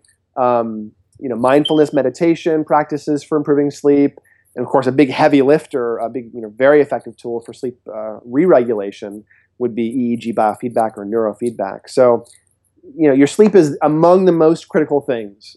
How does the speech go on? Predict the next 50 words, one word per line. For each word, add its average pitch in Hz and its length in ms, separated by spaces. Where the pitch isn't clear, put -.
uh, 117 200
in 117 120
terms 120 260
of 113 100
brain 143 200
health. 147 380
People 175 260
often 143 380
under, 151 720
uh, 113 300
emphasize 143 640
how 147 360
important 165 400
it 165 40
is 156 100
in 135 100
their 110 160
own 127 180
lives. 170 420
It's, - 120
"Ah, 254 300
you 196 120
know, 165 120
whatever, 143 260
I'm 147 60
a 156 40
little 143 80
tired 123 280
today. 120 240
Who 135 80
cares? 117 300
I'll 117 80
have 120 120
more 110 140
coffee, 104 500
uh, 107 140
more, 113 260
more, 110 320
more 107 120
coffee 110 300
or 104 60
caffeine." 113 520
Um, 143 360
that's - 180
not 214 140
okay. 202 340
It's, - 340
it's 143 180
making, 156 600
uh, 120 500